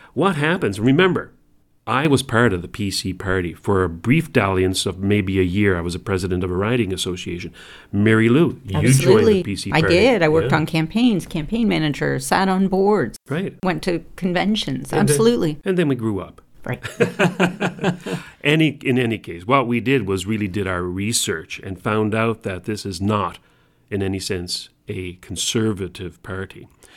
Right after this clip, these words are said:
Speaker 1: Rent control. Now, you'd think that you'd want to get rid of rent control. It's an intrusion into the marketplace. It violates contract,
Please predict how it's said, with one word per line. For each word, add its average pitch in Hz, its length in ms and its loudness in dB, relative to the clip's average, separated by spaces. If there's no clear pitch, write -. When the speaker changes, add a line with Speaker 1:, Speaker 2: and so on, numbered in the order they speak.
Speaker 1:
Rent 135 440 2
control. 95 580 -2
Now, 123 140 -2
you'd 180 240 -2
think 190 300 0
that 123 160 -2
you'd 120 180 -6
want 120 220 0
to 113 60 -4
get 101 180 -6
rid 110 180 -2
of 98 100 -6
rent 120 220 -2
control. 101 420 -4
It's 120 200 -4
an 113 100 -2
intrusion 156 680 -2
into 139 180 0
the 110 100 -6
marketplace. 120 680 -2
It 95 100 -8
violates 156 640 -2
contract, 131 920 -4